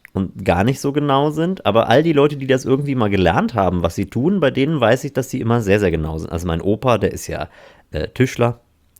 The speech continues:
ne? Und, äh, der ist immer bei allen Sachen immer sehr präzise gewesen, was mit Tischlerei zu tun hatte. Ähm, mein Stiefvater ist ja Koch.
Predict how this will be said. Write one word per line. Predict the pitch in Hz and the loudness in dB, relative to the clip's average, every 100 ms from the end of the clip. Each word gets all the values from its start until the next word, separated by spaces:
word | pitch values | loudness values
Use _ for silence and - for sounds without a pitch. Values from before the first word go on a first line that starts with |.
| _ 92 | _ -6
ne? | 104 117 _ _ _ _ _ _ _ _ _ - | -6 -6 _ _ _ _ _ _ _ _ _ -4
Und, | 82 78 73 78 - - | -2 0 -4 -8 -10 -8
äh, | 76 78 | -6 -6
der | - 85 113 85 | -2 2 2 2
ist | - | -4
immer | - 90 85 | -6 -4 -2
bei | 80 73 | -2 -4
allen | 73 82 82 | -4 -4 -4
Sachen | 80 - | -6 -10
immer | 78 78 78 | -10 -8 -2
sehr | 87 | 0
präzise | - - 113 90 80 82 | 0 -2 -6 -6 -6 -6
gewesen, | 82 85 90 82 101 117 _ _ _ _ _ - | -8 -8 -6 -6 -8 -12 _ _ _ _ _ -12
was | 87 - | -10 -8
mit | 80 - | -8 -6
Tischlerei | 87 - - - - | -6 -4 -4 -4 -6
zu | - | -8
tun | - 90 87 | -6 -4 -4
hatte. | 101 156 - _ _ _ _ _ _ _ | -4 -6 -8 _ _ _ _ _ _ _
Ähm, | 95 92 92 92 90 87 85 - _ _ _ _ | 2 4 4 2 2 0 -2 -6 _ _ _ _
mein | 87 82 82 80 | -2 -2 -2 -4
Stiefvater | - 85 - 139 113 | -6 -4 -2 0 -2
ist | - | -4
ja | |
Koch. | - - 123 | -4 -2 -2